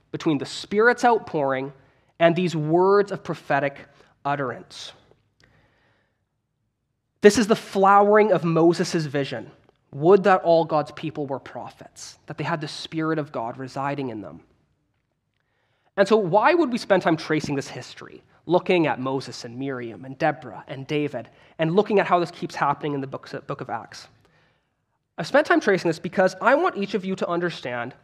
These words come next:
that there is an inestimable privilege to living under the new covenant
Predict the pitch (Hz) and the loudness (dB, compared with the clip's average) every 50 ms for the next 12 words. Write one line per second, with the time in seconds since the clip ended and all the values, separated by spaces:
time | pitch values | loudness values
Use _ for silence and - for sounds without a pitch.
0 | _ _ _ _ _ _ - 170 160 - - 208 240 277 294 294 208 190 185 - | _ _ _ _ _ _ -2 -2 -2 2 2 4 6 4 4 4 2 2 0 0
1 | - - - 226 247 262 269 269 - 190 185 180 - - - - 202 190 170 185 | -4 -4 -2 0 2 2 2 2 2 2 0 0 0 -4 -6 -2 0 0 2 0
2 | 175 160 - - - - 160 147 139 156 147 147 147 143 - - - - 135 139 | -2 -2 -4 -10 -8 -6 -6 -4 -4 -4 -4 -4 -4 -6 -8 -8 -6 -6 -2 -2
3 | 147 147 143 165 165 165 170 185 - - _ - 151 151 147 147 143 - 143 135 | -2 -2 0 2 2 2 2 0 -4 -10 _ -4 -2 -2 -2 -2 -4 -4 -4 -2
4 | 135 135 135 - - - 123 - 123 113 98 - - - - | -2 -4 -6 -6 -6 -8 -8 -8 -10 -14 -14 -16 -18 -20 -20